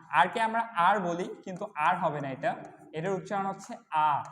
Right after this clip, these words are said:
এখানে রটা থাকবে না। ব্রিটিশ এবং আমেরিকান ইংলিশ যে আছে এই দুইটার মধ্যে হচ্ছে ডিফারেন্স আছে। So কিছু ক্ষেত্রে আর, আরকে সম্পূর্ণরূপে উচ্চারণ করা হয়, but ম্যাক্সিমাম ক্ষেত্রে আরকে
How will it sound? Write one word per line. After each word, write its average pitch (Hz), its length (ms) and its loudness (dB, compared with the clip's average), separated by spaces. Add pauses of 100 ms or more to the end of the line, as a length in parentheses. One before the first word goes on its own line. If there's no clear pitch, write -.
(400)
এখানে 185 440 -6
রটা 147 340 2
থাকবে 139 400 -6
না। 127 100 -8
ব্রিটিশ 170 640 -8
এবং 160 240 -6
আমেরিকান 175 500 -4
ইংলিশ 160 320 -6
যে 139 80 -6
আছে 120 300 -6 (260)
এই 175 140 0
দুইটার 180 320 0
মধ্যে 190 160 -4
হচ্ছে 196 160 -4
ডিফারেন্স 156 480 -6
আছে। 127 220 -10 (500)
So 185 80 -2 (440)
কিছু 208 220 -2
ক্ষেত্রে 240 300 -4
আর, 185 480 2 (200)
আরকে 160 380 2
সম্পূর্ণরূপে 185 580 -2
উচ্চারণ 180 320 -2
করা 139 160 -2
হয়, 170 140 2
but 175 180 -2 (300)
ম্যাক্সিমাম 175 460 -2
ক্ষেত্রে 196 380 -6 (260)
আরকে 156 400 0